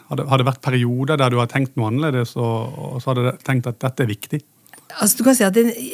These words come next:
Speaker 2: jeg har vel egentlig ikke tenkt så veldig mye annerledes, men det har jo vært nedbemanningsrunder på min jobb også, hvor jeg har måttet tenke sånn, «Kan jeg virkelig fortsette nå?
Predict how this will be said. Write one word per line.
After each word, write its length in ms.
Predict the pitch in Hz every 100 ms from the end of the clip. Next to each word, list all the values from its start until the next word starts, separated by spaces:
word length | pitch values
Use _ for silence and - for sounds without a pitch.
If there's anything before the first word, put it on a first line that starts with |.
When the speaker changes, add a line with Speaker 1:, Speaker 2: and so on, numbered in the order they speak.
| -
Speaker 2:
jeg 80 | 202
har 140 | 208
vel 60 | 277
egentlig 400 | - 170 165 180
ikke 140 | 208 247
tenkt 240 | 202 156
så 80 | - 226
veldig 300 | 254 170 208
mye 140 | 214 -
annerledes, 460 | 208 170 170 214
men 140 | 226 214
det 80 | 226
har 140 | 160
jo 60 | 214
vært 240 | 208 220 -
nedbemanningsrunder 1400 | 180 170 151 147 165 175 170 185 208 - 208 190 143 160 165
på 120 | 214
min 260 | 202 170 175
jobb 240 | 180 214 214 185
også, 320 | - - 277 220
hvor 100 | 196
jeg 140 | 185
har 100 | 185
måttet 320 | 185 185 254
tenke 460 | - 190 147 190 202 190
sånn, 240 | 190 190 185 - -
«Kan 240 | 143 151
jeg 160 | 190 214
virkelig 460 | 180 - 143 180
fortsette 440 | 180 151 190 180 226
nå? 180 | 190